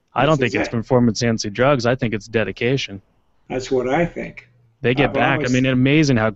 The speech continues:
Speaker 1: how good they get back after
Speaker 2: Well,
Speaker 1: those
Speaker 2: they, they
Speaker 1: surgeries.
Speaker 2: get back six weeks.
Speaker 1: Well, no, major surgery, six to nine months, but
Speaker 2: Well, yeah, but I'm talking about in some of the sco-, scopic surgeries, they're back in a month or six weeks.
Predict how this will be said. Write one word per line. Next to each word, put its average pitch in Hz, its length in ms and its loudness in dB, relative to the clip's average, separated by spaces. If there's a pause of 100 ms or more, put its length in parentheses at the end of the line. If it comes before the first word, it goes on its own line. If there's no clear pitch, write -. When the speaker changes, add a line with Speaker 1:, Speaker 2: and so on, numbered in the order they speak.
Speaker 1:
how 113 180 0
good 107 200 -2
they 104 140 -2
get 101 180 -4
back 104 240 -2
after 104 240 -6
Speaker 2:
Well, 139 120 0
Speaker 1:
those 147 80 2
Speaker 2:
they, 170 100 2
they 165 300 0
Speaker 1:
surgeries. 165 60 -2
Speaker 2:
get 160 200 0
back 160 340 -2
six 185 320 0
weeks. 247 380 2 (520)
Speaker 1:
Well, 127 180 6
no, 95 340 4
major 117 480 2
surgery, 110 340 0
six - 260 -4
to 110 80 -6
nine 101 240 -2
months, 104 360 0
but - 240 -8 (160)
Speaker 2:
Well, 165 100 4
yeah, 165 280 6
but 127 200 0
I'm 147 140 -4
talking 143 300 -4
about 131 280 -4
in 131 220 -6
some 175 300 -2
of 139 60 0
the 131 200 0 (800)
sco-, 156 460 -2
scopic 160 600 -4
surgeries, 120 640 -4 (560)
they're 135 160 -2
back 135 340 -2
in 131 80 -2
a 127 60 -6
month 143 340 -6
or 123 80 0
six - 320 -6
weeks. 170 400 -2